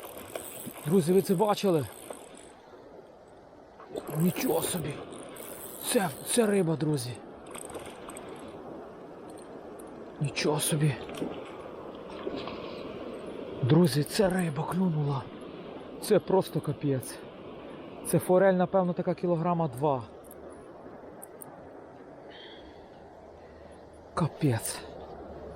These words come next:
Так, так, головне, щоб не обірвала, друзі! Головне, щоб не обірвала.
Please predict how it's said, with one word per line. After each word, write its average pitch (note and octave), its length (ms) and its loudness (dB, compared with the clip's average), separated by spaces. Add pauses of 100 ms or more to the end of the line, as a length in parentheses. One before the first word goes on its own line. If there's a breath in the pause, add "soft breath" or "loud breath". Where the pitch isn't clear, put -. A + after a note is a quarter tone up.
(260)
Так, - 140 -8
так, - 140 -10
головне, C3+ 240 2
щоб C3 200 0
не C#3 60 4
обірвала, C#3 560 2
друзі! C3+ 280 0 (880)
Головне, C#3+ 240 -2
щоб D3+ 220 -6
не D#3 80 0
обірвала. C#3 560 0